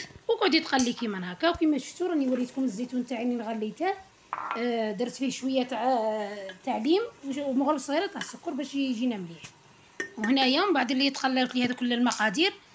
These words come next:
آه، زدت هنايا حبه تاع زروديه، يعني تاع جزر قطعتها دوائر هكا،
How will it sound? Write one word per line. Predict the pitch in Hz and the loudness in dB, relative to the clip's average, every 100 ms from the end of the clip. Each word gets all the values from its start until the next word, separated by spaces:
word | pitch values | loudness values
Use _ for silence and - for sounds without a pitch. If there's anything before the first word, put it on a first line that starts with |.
| - - _ - | -20 -20 _ -8
آه، | 226 240 | -2 -2
زدت | 226 254 269 | -2 -4 0
هنايا | 254 254 | 2 2
حبه | 240 226 247 | 2 -2 -4
تاع | 247 226 247 247 | -2 -2 0 0
زروديه، | 220 196 233 202 233 | -2 -2 -4 -2 -2
يعني | 339 285 208 | 0 -2 -4
تاع | 220 240 | -4 -4
جزر | 190 226 202 | -2 -4 -4
قطعتها | 208 226 233 214 226 | -6 -8 -8 -6 -6
دوائر | 185 196 196 196 330 - - _ - - - - - - - _ - - | -6 -6 -6 -4 -4 -4 -16 _ -20 -20 -20 -20 -20 -20 -20 _ -20 -16
هكا، | 208 185 - 359 | -14 -8 -2 -2